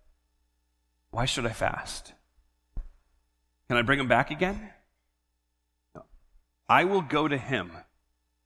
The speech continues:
but he will never return to me." There is a shift in David's thinking in that moment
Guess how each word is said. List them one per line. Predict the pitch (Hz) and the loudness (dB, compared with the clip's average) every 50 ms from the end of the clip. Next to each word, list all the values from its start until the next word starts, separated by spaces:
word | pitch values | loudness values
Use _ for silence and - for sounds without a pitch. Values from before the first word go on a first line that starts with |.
| _ _ _ _ _ _ _ _ _ _ _ _ _ _ _ _ _ _ - | _ _ _ _ _ _ _ _ _ _ _ _ _ _ _ _ _ _ -6
but | 98 92 | -6 -4
he | - 131 135 | -2 0 0
will | 123 117 | 0 0
never | 117 120 117 113 110 107 | 0 2 2 2 2 0
return | 95 101 95 - - 113 107 101 101 95 | -4 -4 -6 -4 -2 -2 -2 -2 -4 -6
to | - 87 | -10 -12
me." | 87 90 76 73 - _ _ _ _ _ _ _ _ _ _ _ _ _ _ _ _ _ _ _ _ _ _ _ _ _ _ _ _ _ _ _ _ _ _ _ _ _ _ _ _ _ _ _ _ _ _ _ _ _ - - - - - | -12 -12 -12 -14 -16 _ _ _ _ _ _ _ _ _ _ _ _ _ _ _ _ _ _ _ _ _ _ _ _ _ _ _ _ _ _ _ _ _ _ _ _ _ _ _ _ _ _ _ _ _ _ _ _ _ -20 -20 -16 -10 -6
There | 131 127 143 147 175 180 | -2 4 6 6 6 6
is | 175 165 139 - | 6 2 0 0
a | 139 147 143 135 123 | 0 0 0 0 -2
shift | - - - - - - 247 240 240 254 - - - - - - | -2 -4 -4 -2 -2 0 2 4 4 2 2 -2 -16 -18 -8 -2
in | - 170 165 156 147 120 | 0 0 0 0 0 2
David's | 143 165 175 190 185 185 190 185 165 160 160 - | 4 6 6 6 6 4 2 0 0 -4 -8 -10
thinking | - - - - 175 170 156 147 147 127 123 123 | -10 -12 -6 -2 0 0 0 0 -2 -4 -4 -4
in | 92 104 117 117 | -4 -4 -2 0
that | 123 139 143 - | 2 2 2 0
moment | 143 135 131 123 113 101 98 92 - | 0 -2 -2 -2 -2 -6 -12 -16 -18